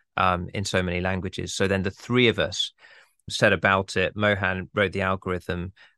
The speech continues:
and then Jack and I effectively sort of got the business up and, up and running, uh, got our I P all registered,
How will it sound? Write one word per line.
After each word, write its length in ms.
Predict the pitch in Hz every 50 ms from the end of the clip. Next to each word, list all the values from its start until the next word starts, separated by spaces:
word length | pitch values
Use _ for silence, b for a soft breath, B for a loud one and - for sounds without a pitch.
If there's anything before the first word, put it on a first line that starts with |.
| _ -
and 100 | 101 101
then 120 | 98 101
Jack 280 | 98 - 104 101 98 -
and 80 | 98
I 140 | 95 92 90
effectively 560 | 90 - - 90 - - - - - - 92
sort 220 | 90 - - 95 92
of 160 | 85 87 - _ _ _ _ _
got 220 | - 107 92 - - _ -
the 80 | 101
business 400 | 92 - 104 92 - 95 92 -
up 220 | - 90 - _ 92
and, 240 | 90 90 90 - - _ _ -
up 180 | 101 - -
and 100 | 95 92
running, 420 | 95 104 104 101 101 95 95 98 b b b b b b _
uh, 140 | - 98 98
got 200 | 98 - 101 92
our 80 | 98 90
I 140 | 90 90 87
P 260 | - - - 123 113
all 80 | 107
registered, 560 | 101 101 98 90 92 - - - 98 95 92